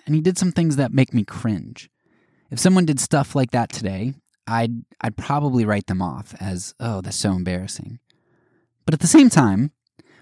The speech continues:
when I look at things in retrospect, knowing that Lay was absolutely right about this issue of slavery, it makes me wonder if his methodology wasn't legitimate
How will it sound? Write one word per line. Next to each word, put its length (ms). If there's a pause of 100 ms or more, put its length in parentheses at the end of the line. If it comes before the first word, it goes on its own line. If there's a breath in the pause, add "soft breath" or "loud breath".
when 140
I 140
look 380
at 120
things 280
in 160
retrospect, 840 (100)
knowing 520
that 160
Lay 160
was 120
absolutely 480
right 380
about 220
this 180
issue 200
of 80
slavery, 520 (600)
it 40
makes 200
me 80
wonder 400
if 100
his 140
methodology 680
wasn't 480
legitimate 600